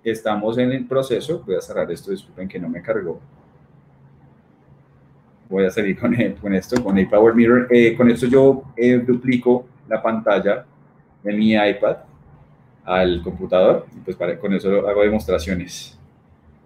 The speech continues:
Listo, ahora ya me vuelvo a cargar. Ahora sí. Bueno, entonces ese es mi iPad, que lo están viendo ahí en pantalla. Disculpen la demora. Entonces, lo que yo hago en el App Store o en, eh,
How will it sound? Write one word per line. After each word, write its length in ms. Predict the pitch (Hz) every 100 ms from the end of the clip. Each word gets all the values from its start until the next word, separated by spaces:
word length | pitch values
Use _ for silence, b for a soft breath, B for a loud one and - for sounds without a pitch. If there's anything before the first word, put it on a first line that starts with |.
| _ _ _ _ _ _ _ _ _
Listo, 280 | 92 87 87
ahora 200 | 87 90
ya 60 | 95
me 80 |
vuelvo 180 | 98 95
a 60 | 82
cargar. 320 | 82 80 - b b b _ _ _ _ _ _ _ _ _ _ _ _ _ _ _ _ _ _ _ _ _
Ahora 480 | 113 113 110 98 82
sí. 180 | - - -
Bueno, 200 | 90 80 - 120
entonces 300 | 123 151 180
ese 160 | 175
es 60 | 185
mi 120 | 196
iPad, 340 | 160 117 180 -
que 120 | 113
lo 80 | 104
están 200 | - 92
viendo 240 | 104 117
ahí 260 | 123 - -
en 100 | 107
pantalla. 580 | 131 156 104 92 180 - - - _ _ _ _ _ _
Disculpen 480 | 95 - 92 98 101
la 120 | 117
demora. 280 | 156 190 180
Entonces, 500 | 156 123 117 123 -
lo 120 | 117 123
que 140 | 147
yo 180 | 185 180
hago 300 | 123 101 92
en 300 | 113 120 123
el 160 | 120 117
App 160 | 151
Store 460 | - - 160 156 170 -
o 160 | 110
en, 360 | 107 101 95 95
eh, 460 | 92 90 90 82